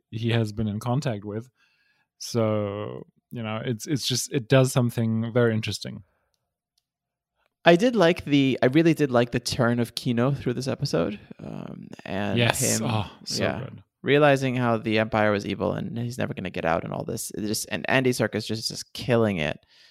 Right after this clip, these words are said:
Speaker 2: with his
Speaker 1: Mm.
Speaker 2: performance this whole se-, this whole episode. And I'm, I have a sense we're gonna talk about that <laughs> moving forward. Uh, but, and that's definitely, if I, if I'm gonna take out, what am I gonna take out from this episode as a whole? It, it's, it's that for sure.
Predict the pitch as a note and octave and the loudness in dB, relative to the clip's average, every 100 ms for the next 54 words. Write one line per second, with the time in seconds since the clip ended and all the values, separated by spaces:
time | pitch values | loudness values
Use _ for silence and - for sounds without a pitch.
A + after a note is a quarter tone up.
0 | - A2+ G#2 G2+ G#2 A2 A2 G2+ F#2 F2+ | -10 -6 -4 -4 -6 -6 -2 0 0 -4
1 | - - G#2+ G#2+ - - - - G2 G2 | -8 -6 -2 -2 -4 -10 -12 -8 -2 -2
2 | - - G2 G2+ G2+ G#2 F#2+ G2+ - - | -2 -4 -2 -2 -4 -4 -4 -4 -6 -10
3 | - - A2 B2+ - - D3+ D#3+ D#3+ D#3+ | -10 -4 -2 -2 -4 -6 -4 0 0 0
4 | E3+ D#3+ E3+ - F#3 - E3+ F#3 F3 - | -2 -2 -2 -2 -6 -4 0 2 2 2
5 | F3 E3+ F3+ - - - - - - - | 2 2 0 0 -8 -16 -18 -18 -16 -6
6 | - A#2+ A#2 B2 A#2+ A#2+ A#2+ B2+ - A2 | -2 0 4 4 4 6 6 6 4 4
7 | B2 A#2+ A2+ A2 G#2 G#2+ B2+ - _ _ | 4 2 4 4 4 0 -4 -10 _ _
8 | _ - _ _ _ _ _ _ _ _ | _ -20 _ _ _ _ _ _ _ _
9 | C#3+ D3 A2 C#3 E3 F3+ G#3 G#3+ G3 E3 | 6 6 8 6 8 8 6 6 8 10
10 | D3 A#2+ A2+ C#3 D#3+ D#3 C#3 B2+ B2 A2 | 12 10 12 10 10 10 6 6 6 6
11 | A#2+ A#2 G#2 F#2 A#2+ A#2 G#2 G#2 A#2 G#2+ | 4 2 2 2 2 4 4 2 6 8
12 | A#2 C3 - G2 - - - - - - | 8 8 4 0 -2 -10 -16 -4 -2 -2
13 | - B2 - - - | -4 -8 -6 -6 -6